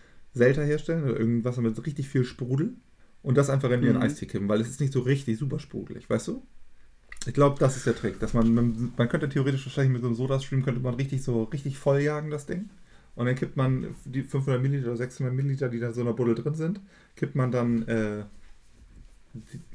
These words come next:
Speaker 1: auf einen halben Liter Eistee oder so. Der natürlich dann ein bisschen übersüßt ist und über, der, der dann so nicht schmecken würde, aber dann quasi als, ich sag mal, Konzentrat oder als Likör. Die, das ist, glaub ich, die Herangehensweise, wie die den Eistee machen, weil der schmeckt auch nicht so wie der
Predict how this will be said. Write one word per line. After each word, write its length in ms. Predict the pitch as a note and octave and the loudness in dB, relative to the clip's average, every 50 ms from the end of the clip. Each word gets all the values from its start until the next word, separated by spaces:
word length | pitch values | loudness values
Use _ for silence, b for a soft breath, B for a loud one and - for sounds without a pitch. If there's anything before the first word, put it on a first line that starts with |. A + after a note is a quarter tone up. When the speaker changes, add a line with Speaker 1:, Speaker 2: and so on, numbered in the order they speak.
| - - | -16 -8
Speaker 1:
auf 160 | - - A2+ A#2 | -4 -2 -2 0
einen 140 | B2 A2+ A2 | 0 0 2
halben 220 | B2+ B2 A#2 A2+ | 2 2 4 2
Liter 360 | A2 A2 A2+ G#2+ G#2 G2+ G2+ | 2 4 4 4 4 2 0
Eistee 300 | - - - - - - | -2 -4 -4 -4 -8 -10
oder 140 | - - - | -10 -10 -12
so. 180 | - - A2+ A#2+ - - - - - | -12 -12 -14 -14 -16 -18 -14 -4 2
Der 160 | A2+ G#2+ G#2+ | 4 4 4
natürlich 300 | G#2+ A2 A2 - A#2+ A2+ | 4 2 2 2 2 4
dann 120 | - A2+ A2 | 4 4 2
ein 40 | |
bisschen 200 | G#2+ A2 - B2 | 2 0 0 0
übersüßt 460 | A2 A2 G#2+ A2 A2 A#2 C3+ C3+ - - | 0 2 2 2 2 2 0 -2 -2 -4
ist 140 | A2+ - | -6 -4
und 180 | - G#2+ G2+ G#2 | -4 -4 -4 -4
über, 520 | A2 - A#2 A2 A2 G#2 G#2 G2+ G#2 G#2 b b b b b b b b - | -6 -4 -2 0 0 0 0 0 -4 -6 b b b b b b b b -6
der, 140 | - A2+ G#2+ | -2 2 4
der 180 | A2+ A#2 A2+ A2+ | 6 6 6 6
dann 180 | B2 B2+ C3+ | 6 6 6
so 180 | B2+ A#2 C3 D3+ | 6 6 4 2
nicht 140 | D3+ C#3+ - | 0 -2 -4
schmecken 300 | - D#3+ E3 - E3+ D#3 | -6 -6 -4 -2 -2 0
würde, 180 | E3 E3 D#3+ | 0 0 0
aber 160 | B2 A#2+ A#2+ | 2 2 2
dann 280 | A2+ - A#2+ A#2 A#2+ A2+ | 2 2 2 0 0 0
quasi 320 | - - A#2+ A2+ G#2+ A2+ A2 | 0 0 2 2 2 2 2
als, 320 | G2+ G2+ G2+ - - - - | 2 0 -2 -2 -6 -14 -14
ich 80 | - | -10
sag 120 | - A2 A2 | -8 -6 -4
mal, 120 | G#2 G2 | -4 -4
Konzentrat 500 | - - - - G#2+ G2 - A#2 G#2+ G#2+ | -2 -4 -4 -2 -4 -4 -4 -4 -4 -4
oder 100 | G#2+ G2+ | -4 -4
als 160 | G#2+ G2 - - | -6 -6 -6 -8
Likör. 280 | A2+ - - A#2+ G#2 | -10 -8 -6 -6 -6
Die, 120 | - - F2+ | -4 -4 -2
das 260 | A2+ B2+ C3 - - - | -2 -2 -2 -4 -8 -6
ist, 240 | - C3+ C3+ - | -6 -6 -4 -2
glaub 260 | - C#3+ D#3 F3+ F3 F3+ | -2 0 0 0 0 0
ich, 220 | F3 E3+ - - | -2 -4 -6 -8
die 100 | - C#3 | -6 -6
Herangehensweise, 600 | C#3 C#3 C#3 C#3 C3+ A#2+ A#2 - B2 A#2 A#2 A2+ | -2 0 0 0 0 0 -2 -2 -2 -2 -2 -2
wie 80 | A2 A2+ | -4 -4
die 180 | - C3 B2+ B2 | -2 -2 -2 0
den 180 | A#2+ A#2+ A2+ | 2 2 2
Eistee 280 | - - C3+ C3+ - B2+ | 2 2 0 -2 -2 -2
machen, 180 | C3 B2+ B2+ | -2 0 2
weil 60 | B2 A2 | 2 2
der 80 | A2+ | 2
schmeckt 420 | A2+ - D#3+ D#3+ C#3 - - - - | 2 -2 -4 -6 -6 -8 -10 -6 -6
auch 160 | A2 A2 - | -4 -2 -2
nicht 140 | G#2+ G2 - | -4 -4 -4
so 140 | - G2+ | -4 -4
wie 80 | G2+ G#2 | -2 0
der 240 | G2 A#2 A2 A2 A2 | 2 2 2 2 0